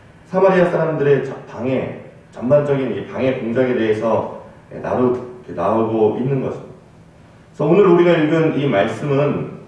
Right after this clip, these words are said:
그 십일 절부터의 말씀은 이 아하수에로 때 성벽 공사를 방해하기 위해서 그 글을 올렸지만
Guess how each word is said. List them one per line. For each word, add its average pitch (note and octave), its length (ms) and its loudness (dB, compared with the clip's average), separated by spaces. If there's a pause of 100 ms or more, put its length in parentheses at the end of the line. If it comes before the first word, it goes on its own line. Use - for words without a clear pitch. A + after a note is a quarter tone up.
(160)
그 C3+ 440 2
십일 G3 300 -2
절부터의 D3 460 -2
말씀은 C#3 500 -4 (440)
이 - 220 -4
아하수에로 D#3+ 800 2
때 F3 360 -6 (360)
성벽 A3 540 0
공사를 C#3 540 0
방해하기 C3+ 640 -2
위해서 G2+ 440 -4 (760)
그 B2+ 320 2
글을 D3 300 0
올렸지만 B2+ 720 0